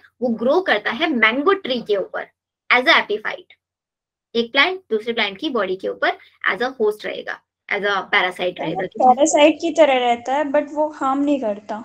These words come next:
Speaker 1: हाँ, harm नहीं करता, बस benefit वहां से ले रहा होता है। दूसरे वाले प्लांट को कोई harm नहीं करता, कोई benefit नहीं देता।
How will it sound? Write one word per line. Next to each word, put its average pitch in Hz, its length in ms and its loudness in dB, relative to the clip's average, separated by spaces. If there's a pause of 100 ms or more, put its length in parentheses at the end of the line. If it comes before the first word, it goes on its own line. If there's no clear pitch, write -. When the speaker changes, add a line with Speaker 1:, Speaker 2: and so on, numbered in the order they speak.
(300)
Speaker 1:
हाँ, 190 280 2 (180)
harm 311 240 4
नहीं 277 320 -2
करता, 190 320 -2
बस 240 280 0
benefit 233 520 0
वहां 302 220 4
से 302 120 2
ले 240 180 6
रहा 202 120 2
होता 175 320 -4
है। - 160 -10 (760)
दूसरे 233 260 2
वाले 269 200 4
प्लांट 254 260 0
को 302 80 -4
कोई 269 200 4
harm 247 240 -4
नहीं 254 120 -6
करता, 269 200 0
कोई 294 200 -4
benefit 190 400 -8
नहीं 160 160 -10
देता। - 320 -14